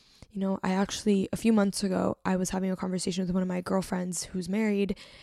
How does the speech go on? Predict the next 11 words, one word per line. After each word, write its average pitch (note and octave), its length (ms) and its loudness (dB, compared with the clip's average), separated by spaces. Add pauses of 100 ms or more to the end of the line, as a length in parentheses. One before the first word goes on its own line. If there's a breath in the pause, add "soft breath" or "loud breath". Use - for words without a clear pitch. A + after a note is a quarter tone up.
(140 loud breath)
and, F#3 360 0
um, F3+ 400 -4
she's - 260 -2
also - 240 -2
very F#3+ 220 0
invested F3+ 540 0
in F#3 380 -2
women's F#3 280 0
empowerment, F#3 480 -2
and F3+ 100 -4
she's - 380 -6